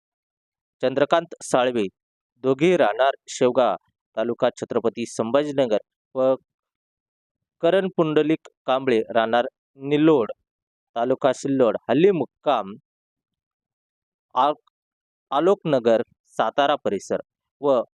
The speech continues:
मंगेश राजू पगारे, राहणार मारसावळी, तालुका फुलंब्री यांनी कंपनीत चोरी केल्याची खात्रीलायक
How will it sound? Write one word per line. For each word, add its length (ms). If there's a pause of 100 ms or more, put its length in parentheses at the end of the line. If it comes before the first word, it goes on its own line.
मंगेश 480
राजू 380
पगारे, 360 (380)
राहणार 440 (600)
मारसावळी, 680 (220)
तालुका 420
फुलंब्री 600 (380)
यांनी 480
कंपनीत 400 (120)
चोरी 200
केल्याची 600
खात्रीलायक 560